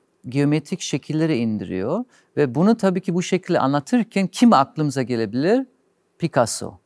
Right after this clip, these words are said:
ve kübizm. Çünkü Picasso ve Braque bu bağlamda Cézanne'ın başlattığı yolu bin dokuz yüz ondan sonra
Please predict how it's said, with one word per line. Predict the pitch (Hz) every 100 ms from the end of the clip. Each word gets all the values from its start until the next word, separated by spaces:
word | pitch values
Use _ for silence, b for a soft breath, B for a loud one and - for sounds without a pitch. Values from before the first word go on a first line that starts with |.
| _
ve | 139
kübizm. | - 147 120 104 - - _ _
Çünkü | - 151 143 135 B B B -
Picasso | 120 147 180 - 202 131 104
ve | 127 104
Braque | 110 127 190 - - _ 196
bu | 180
bağlamda | 135 123 117 110 110 143 233 B B
Cézanne'ın | - - 147 113 127 196 226
başlattığı | 151 151 - 139 131 - 131 123
yolu | 117 113 127 233 - b b _
bin | 147 156
dokuz | 151 - 139
yüz | 135 123
ondan | 135 151 147 160 202
sonra | 202 135 113 113 123 214